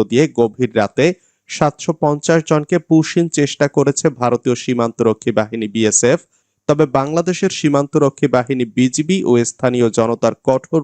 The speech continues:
প্রতিরোধের মুখে তারা সেটা পারেনি। এ ঘটনাকে কেন্দ্র করে রাতভর সীমান্তে উত্তেজনা বিরাজ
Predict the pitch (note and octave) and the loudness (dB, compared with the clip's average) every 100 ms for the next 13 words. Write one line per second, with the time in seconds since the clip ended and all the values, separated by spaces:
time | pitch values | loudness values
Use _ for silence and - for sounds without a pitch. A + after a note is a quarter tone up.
0 | - A#2+ A#2+ A2+ G#2+ A2+ A2 A2 - D3+ | -2 -4 0 0 -2 -4 -2 -2 0 0
1 | E3 _ _ - A#2 G#2+ A2 G2+ G2 G#2 | 0 _ _ -2 -2 -2 -6 -6 -2 -2
2 | G#2 A2 A#2 _ _ _ _ - C3+ - | -2 -4 -6 _ _ _ _ -2 -2 0
3 | C#3+ D#3+ E3 D#3+ D#3 D#3+ D#3+ E3+ F3+ G3 | -2 0 -2 -2 0 0 2 0 2 2
4 | F#3+ C#3 C3+ - D3+ - C#3 B2+ B2+ C#3+ | 4 0 -2 -2 -4 -2 -2 0 0 2
5 | B2 - A#2 A2+ G#2+ G2+ G#2+ A2 | 0 2 -2 0 -2 -2 0 0